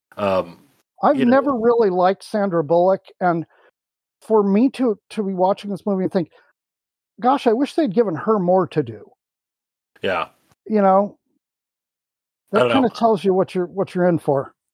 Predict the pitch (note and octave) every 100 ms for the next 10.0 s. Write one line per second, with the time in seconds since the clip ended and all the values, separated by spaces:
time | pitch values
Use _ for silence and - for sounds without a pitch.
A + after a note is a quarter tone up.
0 | _ - A2 G#2+ G#2+ - A2+ A2+ - -
1 | - - - B2+ B2+ B2 - - C3 C#3
2 | D3 D3+ - _ _ G#2+ A2 A2+ A2 G2+
3 | - - - _ _ - G#2 G2 - G#2
4 | A2 G#2 G#2+ G2 G#2 G2+ - - G2+ F#2
5 | E2+ G2+ A#2 - - - - G2 G2+ F#2
6 | - - G2 F#2 F2 E2 - - - _
7 | _ - F2 - A2 - G#2+ G2 F#2+ G2+
8 | - G2+ G#2 G#2+ G#2 - A#2 A2+ G2+ -
9 | - _ _ _ _ _ _ - G#2+ G#2+